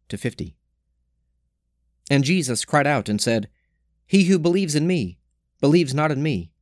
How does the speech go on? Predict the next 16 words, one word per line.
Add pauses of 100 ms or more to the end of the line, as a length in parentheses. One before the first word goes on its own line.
(140)
but
in
him
who
sent
me. (720)
And
he
who
sees
me, (160)
sees
him
who
sent
me.